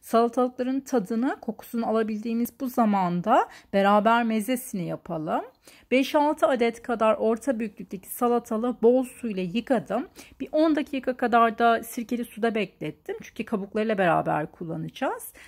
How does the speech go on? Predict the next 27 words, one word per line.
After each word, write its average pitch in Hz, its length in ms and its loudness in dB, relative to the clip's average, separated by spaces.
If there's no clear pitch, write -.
Salatalıklarımı 311 720 2
kuruttum - 580 -6
ve 294 180 -4
baş 277 260 6
kısımlarını 233 520 -8
kesip 247 360 -6
ayıkladım. 233 760 -4
Şimdi 294 300 -2
her 311 320 4
bir 285 120 -2
salatalığın 254 680 -2
böyle 262 180 0
incecik 285 460 -2
incecik 226 320 -4
olacak 233 340 -4
şekilde 196 480 -8
kıyacağım. 254 680 -2
Olabildiğince 277 880 2
ince 254 240 0
olacak 226 420 -4
şekilde 247 480 -6
böyle 269 180 0
halka 233 440 0
halka 233 380 0
doğrayalım 214 500 0
bütün 208 200 -4
salatalıklarımızı. 175 1200 -6